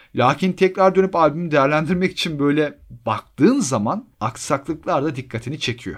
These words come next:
Ama Loaded şarkısına geldiğimde tekrar beni albümün heyecan treninde o koltuğuma oturttu abi.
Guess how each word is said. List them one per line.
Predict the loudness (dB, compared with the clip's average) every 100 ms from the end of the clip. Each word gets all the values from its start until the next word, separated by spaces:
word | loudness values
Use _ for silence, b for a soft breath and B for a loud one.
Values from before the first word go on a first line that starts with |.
| -2
Ama | 2 4 4 4
Loaded | 2 2 -4
şarkısına | 0 2 0 -2 -2
geldiğimde | 0 0 0 0 0 2 2 2 0
tekrar | -2 0 -2 0 0
beni | 0
albümün | 2 2 2 0 -2
heyecan | -2 0 0 0 -4 -6
treninde | -6 -4 -2 0
o | 0 0
koltuğuma | -2 -2 -4 -2 -2
oturttu | -2 -8 -6 -4
abi. | -4